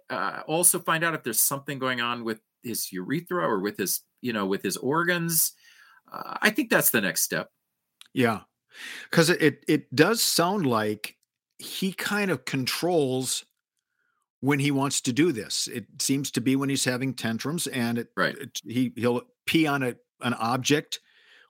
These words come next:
Speaker 2: or he'll just do it on the floor. So it seems, it, it, it, what I hear you saying is it seems very intentional. So there's something, it's not, a, it doesn't sound like it's just, he can't hold it.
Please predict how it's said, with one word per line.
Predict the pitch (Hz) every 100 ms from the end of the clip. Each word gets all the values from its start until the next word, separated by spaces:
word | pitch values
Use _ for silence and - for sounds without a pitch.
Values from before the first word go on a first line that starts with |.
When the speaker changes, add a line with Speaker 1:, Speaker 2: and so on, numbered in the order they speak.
| -
Speaker 2:
or | 117
he'll | 120
just | 113 110
do | 131 143
it |
on | 135 127
the |
floor. | - 123 127 143
So | - 135 123 - - -
it | 139 -
seems, | - 202 226 160 139
it, | 135
it, | 139 - -
it, | 139 -
what | 135
I | 151
hear | 123 196
you | 180
saying | - 160 160
is | 120 - - - - _
it | 143 135
seems | - 165 147
very | 107 131 160 156
intentional. | 131 - 147 143 117 110
So | 110 -
there's | 120 117
something, | - - 160 160 - 143
it's | 123 -
not, | 131 147 156
a, | 127 - _ -
it | 131
doesn't | - 180 185
sound | - 156 156
like | 135 113
it's | 113
just, | - 135 - - - -
he | 135
can't | - 127 120
hold | - 139 113
it. | 101 -